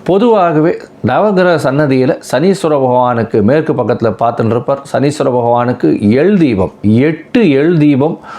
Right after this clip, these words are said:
போட்டு நல்ல, அதாவது புதிய ஆள் வாங்கிட்டு போங்க. அங்க இருக்கிற ஆளையே எடுத்து எடுத்து திருப்பி ரீயூஸ் பண்ணாதீங்க. அஹ், கொசவன் கிட்ட சொல்லி புதிய ஆள் வாங்கிட்டு போயிட்டு நாட்டு நல்லெண்ணெய் வாங்கி வச்சு திரி போட்டு ஏத்துங்க. எட்டு விளக்கு ஏத்தணும்.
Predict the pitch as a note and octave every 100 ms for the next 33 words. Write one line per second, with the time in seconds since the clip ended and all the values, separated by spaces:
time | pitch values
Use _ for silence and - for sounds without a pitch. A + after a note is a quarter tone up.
0 | - - C#3 D3 D3 D3+ D#3 - - -
1 | - - - - G#2+ C3+ F3 D#3+ C3 G2
2 | - A2+ C3+ C3 G2+ E3+ F3 G#3+ E3+ C3+
3 | D#3 C#3+ C3 B2+ A#2+ C3+ D3+ - A#2+ C#3+
4 | C#3 D#3 C#3 C3 C3 C#3 A#2+ B2 B2+ A#2
5 | C#3+ B2 C#3 D3 B2 C3 D3+ C3+ - A#2+
6 | A#2+ A#2+ A#2+ B2 - - F#2+ G2 A#2 B2
7 | D3+ C#3 B2+ A#2 A2+ B2+ C#3+ - D3+ D#3
8 | C#3 A#2+ C#3 C3+ B2 C3+ A#2+ B2 B2 D3
9 | C#3 G#2 B2+ C#3+ - A#2 A#2 C#3+ C#3 B2
10 | A2 A#2 C3 A#2+ G#2+ - C#3+ - - -
11 | - - D3+ F3+ D#3 B2+ B2+ - C#3 -
12 | A#2 C3+ C#3 B2 - G#2+ B2+ C#3+ - A3+
13 | D#3 C3 D3+ D#3 A#2+ A2 A2